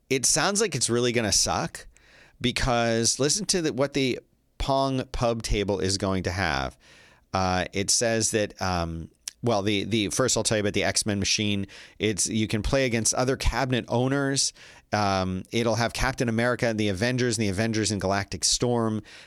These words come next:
Um, there's gonna be a Dragon's Lair and Dragon's Lair two one. But the Pong pub table is, if you remember, a, you can imagine, like, a table at a bar. So it looks like a,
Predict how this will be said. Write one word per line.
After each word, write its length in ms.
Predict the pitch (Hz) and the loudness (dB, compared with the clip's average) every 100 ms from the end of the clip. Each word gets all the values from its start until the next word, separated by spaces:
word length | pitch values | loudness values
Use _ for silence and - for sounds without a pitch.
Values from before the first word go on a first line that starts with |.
| - - | -10 -2
Um, 540 | 92 87 82 82 80 | 0 2 0 -4 -4
there's 240 | 123 117 101 | 0 0 0
gonna 160 | 107 | 0
be 100 | 98 | 0
a 40 | 95 | 0
Dragon's 480 | 110 117 120 113 117 | 2 2 2 0 2
Lair 380 | 113 110 107 - | 2 2 -2 -2
and 160 | 98 98 | -2 0
Dragon's 400 | 104 110 107 101 | 0 0 0 0
Lair 200 | 98 90 | 0 0
two 560 | - - 135 131 127 - | -2 0 0 0 -2 -2
one. 460 | 120 123 117 117 110 - - - 107 | -2 0 0 -2 -6 -12 -20 -16 -6
But 480 | 95 143 143 - | 0 2 0 -2
the 100 | 127 | -4
Pong 600 | 117 - - 151 165 175 | -4 -4 0 2 2 0
pub 460 | 139 - 175 196 165 | -2 0 0 -2 -4
table 640 | - 107 98 87 85 110 - _ _ _ _ _ - | -2 0 0 0 0 -2 -8 _ _ _ _ _ 0
is, 300 | 117 110 - | 2 0 0
if 200 | 120 127 | -2 0
you 100 | 123 | 0
remember, 580 | 123 131 117 107 113 - - | 0 0 2 0 -2 -6 -4
a, 120 | 104 - - | -4 -4 -8
you 160 | 107 110 | -4 0
can 120 | 123 | 0
imagine, 400 | 113 113 110 113 | 0 0 0 0
like, 160 | 104 | 0
a 40 | 104 | 0
table 360 | - 92 107 | 0 0 2
at 80 | 107 | 0
a 40 | 127 | 0
bar. 400 | 85 60 131 156 - | 0 -2 -4 -10 -8
So 160 | - 92 | -4 -2
it 80 | |
looks 200 | 101 - | -2 0
like 180 | 117 117 | 0 0
a, 80 | 127 | -4